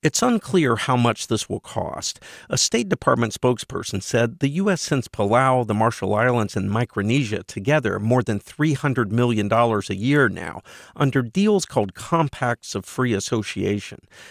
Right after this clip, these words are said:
The State Department declined to say how much it's offering in negotiations to renew the twenty-year compacts,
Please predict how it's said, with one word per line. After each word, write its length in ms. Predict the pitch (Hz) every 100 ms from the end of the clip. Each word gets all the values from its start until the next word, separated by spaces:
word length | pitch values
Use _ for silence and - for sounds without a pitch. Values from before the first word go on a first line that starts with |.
| -
The 100 | -
State 240 | 131 226 196
Department 400 | 127 139 131 120
declined 480 | 98 - 143 147 117
to 60 |
say 260 | - 107 95
how 280 | - - 123
much 300 | 120 147 -
it's 160 | 90
offering 460 | 95 92 - 98 95
in 140 | 92
negotiations 800 | 92 107 110 - 110 113 - 98
to 160 | - 101
renew 440 | 98 101 139 190
the 120 | 120
twenty-year 580 | 90 - 95 82 82 82
compacts, 800 | - 95 85 90 - 78 - -